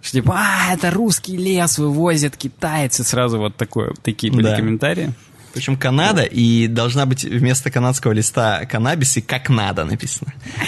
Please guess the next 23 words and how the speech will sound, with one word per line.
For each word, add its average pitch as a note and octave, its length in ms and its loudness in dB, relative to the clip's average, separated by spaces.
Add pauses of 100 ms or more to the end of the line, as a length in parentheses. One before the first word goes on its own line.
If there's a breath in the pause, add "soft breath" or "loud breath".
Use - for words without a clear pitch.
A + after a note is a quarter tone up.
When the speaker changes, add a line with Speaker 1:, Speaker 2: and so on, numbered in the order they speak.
Speaker 2:
Так D#3+ 180 2
вот, F#3 100 2
<laughs> - 1600 0
я E3 220 2
тебе A3 180 -2
что - 220 0
могу F3+ 180 2
сказать? B2+ 300 -2
Что - 360 0
здесь C#3+ 340 0
наш C#3+ 180 0
подкаст A#2+ 440 -4
на G2+ 240 0
данном G#2+ 680 2
изображении, A2+ 640 0
где G#2+ 180 0
брёвна, D#3 500 0
дорога B2 640 2
и A2+ 160 0
лес? G#2+ 420 0 (560)
И B2+ 220 2
какая-то B2+ 360 0
будка. A2 400 0